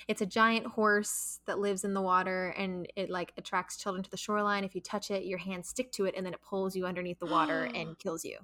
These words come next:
Speaker 1: and eats
Speaker 2: Oh my
Speaker 1: you.
Speaker 2: God, my worst nightmare.
Speaker 1: Right? So it's,
Speaker 2: Oh my
Speaker 1: again, this kind of
Speaker 2: God.
Speaker 1: thing that, like, lurks near the shoreline to get children to come near it. So right off the bat, like, really, I, I just kinda love how across the world and across cultures, so many creatures and legends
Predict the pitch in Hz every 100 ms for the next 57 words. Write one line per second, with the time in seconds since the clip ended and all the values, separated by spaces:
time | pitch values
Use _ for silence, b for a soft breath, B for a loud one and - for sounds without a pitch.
0 | - 196 - 170 208 208 190 190 190 175
1 | 175 175 185 165 170 175 165 170 170 170
2 | b b 180 190 302 - - 208 190 180
3 | 180 208 277 277 240 233 240 220 220 220
4 | 208 208 190 185 - 202 208 202 - 214
5 | 202 196 - 202 196 185 175 175 180 190
6 | 190 - 202 185 175 180 175 175 180 -
7 | - - - B B B B - 208 214
8 | 240 254 247 - 202 185 - 214 208 -
9 | 214 254 247 220 208 208 208 214 - 226
10 | 208 190 208 208 190 - 196 196 - 208
11 | 180 180 180 190 208 214 185 175 170 160
12 | - 233 233 226 214 214 208 - 208 214
13 | 214 202 208 196 202 196 196 190 185 180
14 | 170 180 175 175